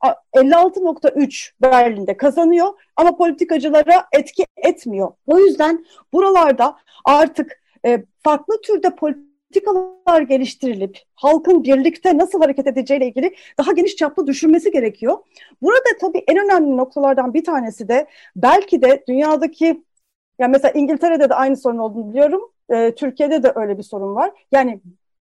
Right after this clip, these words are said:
e, gayrimenkul mülkiyetiyle ilgili kafamızdaki tabular. Yani bir türlü aslında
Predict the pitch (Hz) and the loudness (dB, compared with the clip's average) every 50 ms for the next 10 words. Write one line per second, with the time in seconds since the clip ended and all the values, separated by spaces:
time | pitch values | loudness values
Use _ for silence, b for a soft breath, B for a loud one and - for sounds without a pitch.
0 | _ _ - 220 214 208 208 208 202 190 240 247 294 359 359 415 381 359 381 392 | _ _ -12 -8 -6 -6 -4 -4 -4 -2 0 2 2 4 4 4 4 4 4 4
1 | 381 392 - - 427 381 277 214 - _ _ _ _ _ _ _ _ _ - 226 | 2 2 2 2 4 4 2 0 -8 _ _ _ _ _ _ _ _ _ -4 -2
2 | 240 277 262 262 - - 330 349 349 311 339 - 403 494 508 440 381 - - - | 0 0 -2 -4 -4 -2 0 0 0 -2 -2 -4 -6 -4 -2 -2 -2 -2 -2 -2
3 | 285 294 254 226 269 269 277 294 294 302 - 285 262 269 254 - 254 254 269 254 | -2 -2 -2 -4 -4 -4 -4 -4 -6 -4 -2 -2 -2 0 -2 -2 -2 -2 -2 -4
4 | - 240 208 185 190 180 - - _ _ _ _ _ _ _ _ _ _ - 240 | -6 -6 -8 -8 -10 -12 -12 -14 _ _ _ _ _ _ _ _ _ _ -2 0
5 | 254 262 262 262 262 254 B B B B - 208 339 415 494 523 - - 440 415 | 2 2 4 2 2 0 B B B B 0 4 4 4 4 4 0 0 0 0
6 | 330 277 247 247 285 - - 254 262 269 269 - - 277 277 262 294 294 320 311 | 0 2 0 0 -2 0 0 0 0 0 0 -4 -10 -10 -4 -2 0 0 0 -2